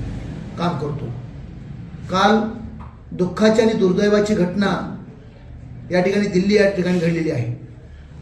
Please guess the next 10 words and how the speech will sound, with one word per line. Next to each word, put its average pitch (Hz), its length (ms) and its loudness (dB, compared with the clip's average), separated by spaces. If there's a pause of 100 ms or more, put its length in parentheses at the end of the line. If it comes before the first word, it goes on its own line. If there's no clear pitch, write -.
(380)
महाकुंभ 214 500 6
मेळाव्यासाठी 208 1040 4 (540)
निघालेले 196 640 8 (480)
भाविक 175 520 4 (880)
यांचा 185 240 2
अपघात 196 400 6
झाला 185 340 2 (840)
आणि 185 160 0 (100)
त्या 214 200 6
ठिकाणी 196 560 2